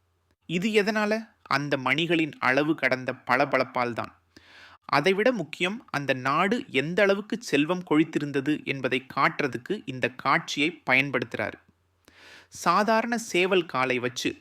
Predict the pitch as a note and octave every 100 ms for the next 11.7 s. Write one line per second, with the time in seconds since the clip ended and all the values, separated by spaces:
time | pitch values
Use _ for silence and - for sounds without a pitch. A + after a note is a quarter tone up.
0 | _ _ - F3 G3 G#3+ G#3 - C#3+ -
1 | E3+ C#3+ - C#3 D#3 - D3 C#3 D3+ C3+
2 | C3 D#3+ E3 B2+ B2 C3 B2 A#2+ A#2+ C#3
3 | - - - - C3 D3 D#3 C#3+ D#3 E3
4 | C#3 B2+ - C#3+ E3+ F3+ - C3 C#3 D#3+
5 | - C3 B2 A#2 A#2 C3 - _ _ _
6 | - - - - _ G3+ A3+ A3 F3 D#3
7 | - D3 C3 - - - - F3+ F#3+ G3+
8 | - F3 - B2+ C#3+ E3+ - F#3+ E3+ F3+
9 | F#3+ C#3+ C#3+ C3+ C3 C3+ B2+ A#2+ A#2+ D3+
10 | - - C3+ C3 B2 A#2 C3+ D3+ E3+ F#3
11 | C3 A#2+ A#2 A#2 A#2+ A#2